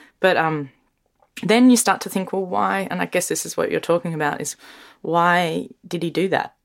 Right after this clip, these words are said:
Apart from, you know, trying to garner followers or whatever, filming it, that's why he did it. But then,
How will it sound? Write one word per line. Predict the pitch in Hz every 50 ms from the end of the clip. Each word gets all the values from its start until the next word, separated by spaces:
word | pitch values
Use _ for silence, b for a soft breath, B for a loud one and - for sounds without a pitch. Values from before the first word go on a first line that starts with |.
| -
Apart | - 165 160 190 196 185 -
from, | - - 165 147 143 135 135 - - _ _ _ _ _ _ _ _ _ _ _ _
you | - 185 165
know, | 156 147 147 147
trying | - - 147 143
to | 143 143
garner | 139 - 139 143 143 143 139 139 139 -
followers | - - 143 139 139 135 131 135 131 135 -
or | 147 147
whatever, | 139 143 151 139 139 127 - 139 - - - - _ _ _ _
filming | - - - 147 135 131 131 127 135
it, | - 107 - _ _ _
that's | - 147 139 - -
why | - 143 -
he | 135 143
did | 139 143 139 -
it. | - - 214 -
But | - 170 -
then, | 170 170 170 170 175